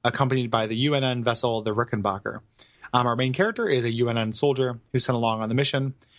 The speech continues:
However, as the game begins, you awaken from a cryosleep to find the ship in, in shambles and taken over by mutants and cyborgs,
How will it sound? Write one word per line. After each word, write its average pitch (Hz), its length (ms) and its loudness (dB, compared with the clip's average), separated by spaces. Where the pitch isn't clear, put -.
However, 202 380 2
as 160 160 0
the 143 80 0
game 143 160 0
begins, 120 420 -2
you 123 200 2
awaken 131 360 0
from 117 140 0
a 110 80 -2
cryosleep 131 640 0
to 135 80 0
find 120 200 0
the 117 60 -2
ship 208 220 2
in, 143 100 0
in 131 140 0
shambles 165 640 0
and 127 100 0
taken 131 220 0
over 123 180 2
by 117 140 0
mutants 120 320 -4
and 107 100 -8
cyborgs, 110 600 0